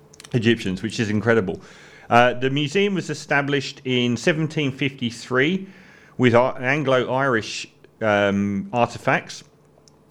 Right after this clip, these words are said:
by physician and scientist Sir Hans Sloane, opened to the public in seventeen fifty-nine, uh, and obviously acquired a lot of it, a lot of its artefacts, which I think are in the region of a billion, um,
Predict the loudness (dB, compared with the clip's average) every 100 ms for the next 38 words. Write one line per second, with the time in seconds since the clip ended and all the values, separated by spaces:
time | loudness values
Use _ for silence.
0 | -20 -8 2 4 4 0 -2 -2 -2 -4
1 | -2 -4 -2 -2 -2 -2 -2 -2 -2 -2
2 | 0 -2 -6 0 2 2 0 -6 -18 -18
3 | -2 0 2 -2 -2 0 2 0 -2 -4
4 | -2 -2 -2 -4 -2 -6 -4 -2 0 0
5 | 0 -4 -18 -20 -20 -20 -20 -6 2 4
6 | 4 2 0 -2 -2 -2 -4 -4 -4 -4
7 | -10 -4 0 2 2 0 -2 0 2 2
8 | 0 -2 -4 -12 _ _ 0 2 4 2
9 | 0 -4 -2 -2 -2 -4 -2 -2 -4 -6
10 | -4 -4 -4 -4 0 0 2 2 0 -2
11 | -4 -2 -4 -4 -2 0 0 -2 -6 -12
12 | -20 -20 -12 0 4 4 2 0 -2 -4
13 | -8